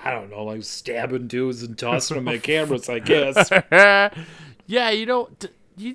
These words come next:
Speaker 2: think, like, so he shows her the footage of, of her standing over him. Did he, like, show the footage of her out in the fucking patio?
Speaker 1: I don't think so. And also, they're like, "Demon, possession,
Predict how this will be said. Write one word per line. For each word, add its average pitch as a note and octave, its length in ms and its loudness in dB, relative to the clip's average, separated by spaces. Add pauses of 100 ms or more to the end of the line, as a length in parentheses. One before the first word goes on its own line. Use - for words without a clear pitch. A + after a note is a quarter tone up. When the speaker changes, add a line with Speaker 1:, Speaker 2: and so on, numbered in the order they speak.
Speaker 2:
think, C4 280 -12
like, G3 240 -4
so - 200 -8
he F3+ 220 -8
shows A#3+ 520 -8
her A3 120 -6
the F3 100 -10
footage E3 480 -8
of, C3 340 -8
of B2 260 -8
her C3 380 -6
standing B2 520 -8
over G#2 380 -6
him. G2 240 -10
Did D3+ 140 -10
he, G3+ 200 -12
like, G3+ 220 -8
show F#3+ 300 -6
the F3+ 100 -8
footage F3 400 -10
of - 120 -20
her D#3 200 -4
out B2+ 260 -2
in D3 80 -10
the B2+ 60 -8
fucking B2+ 420 -10
patio? C3 720 -6 (1120)
Speaker 1:
I A#3 100 0
don't D4 240 -2
think B3+ 200 -4
so. B2+ 320 0
And D3+ 160 -6
also, B3 400 0
they're G3+ 180 2
like, F#3+ 380 -2
"Demon, C3+ 560 -6 (580)
possession, A#2+ 880 -6